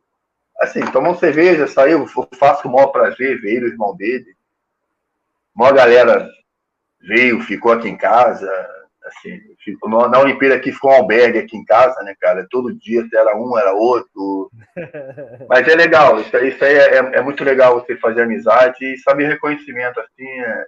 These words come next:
Speaker 1: é show de bola. Ele, ele foi agora pra Portugal, né? Juntou o pessoal daqui, o pessoal de São Paulo. Portugal jogou uns torneios lá, muito legal. O
Speaker 2: É,
Speaker 1: pessoal
Speaker 2: eu vi
Speaker 1: de
Speaker 2: a mensagem, bem, bem maneira.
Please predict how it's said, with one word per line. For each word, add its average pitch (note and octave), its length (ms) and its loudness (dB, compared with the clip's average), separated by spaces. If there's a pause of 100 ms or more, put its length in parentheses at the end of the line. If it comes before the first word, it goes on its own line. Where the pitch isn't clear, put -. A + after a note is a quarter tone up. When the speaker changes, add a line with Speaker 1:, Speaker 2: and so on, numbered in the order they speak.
Speaker 1:
é B2 60 -14 (100)
show C3 80 -10
de C3+ 80 -14
bola. A2 280 -2
Ele, A2+ 160 -6
ele C#3 80 -4
foi F#3 200 0
agora D#3+ 300 4
pra C#3 140 0
Portugal, C3+ 680 0 (760)
né? A#2+ 280 -2 (240)
Juntou G2+ 580 -6
o - 80 -20 (120)
pessoal G2+ 260 -6
daqui, G2+ 380 -10
o F#2+ 80 -16
pessoal - 240 -8
de - 80 -14
São F#2 240 -14
Paulo. - 120 -20 (920)
Portugal G#2+ 340 0
jogou A2 200 -6
uns - 160 -14
torneios G#2 400 -4
lá, A2 240 2
muito A#2+ 220 -6
legal. B2 320 2
O - 20 -2
Speaker 2:
É, - 100 -6
Speaker 1:
pessoal E3+ 180 0
Speaker 2:
eu F3 60 -2
vi C#3 160 -2
Speaker 1:
de - 60 -6
Speaker 2:
a E3 60 -12
mensagem, D#3 520 -14
bem, C#3+ 180 -20 (340)
bem C#3 140 -20
maneira. C#3+ 560 -16